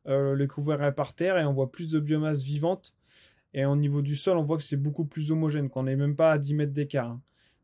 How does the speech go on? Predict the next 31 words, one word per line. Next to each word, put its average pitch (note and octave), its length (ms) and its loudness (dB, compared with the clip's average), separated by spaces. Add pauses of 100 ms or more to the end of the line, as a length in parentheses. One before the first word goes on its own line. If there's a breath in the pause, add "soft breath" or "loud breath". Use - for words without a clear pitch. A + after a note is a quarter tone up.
Donc C3+ 240 -2
il - 20 -2
y C3+ 40 0
a - 20 -4
vraiment C#3 340 -2
une, D3 140 0
euh, C3 400 0 (300)
un, B2 360 -6
une C3+ 160 -2
bonne D#3 180 0
fonction D3 320 -2
de C#3+ 60 -2
ça, E3 140 0
on - 20 -2
voit D#3 100 0
des C#3 120 2
racines C#3 360 0
vivantes, D3 420 -4
une C3+ 200 -4
plante D3+ 220 -2
vivante. D3+ 340 -4 (460 soft breath)
Donc D#3 180 6
en E3 80 8
structure F#3 440 0
de F3+ 100 2
surface, F#3 440 2
on D#3 120 2
est - 20 4
un C#3+ 100 4
peu F3 140 -2
similaire. F3 640 2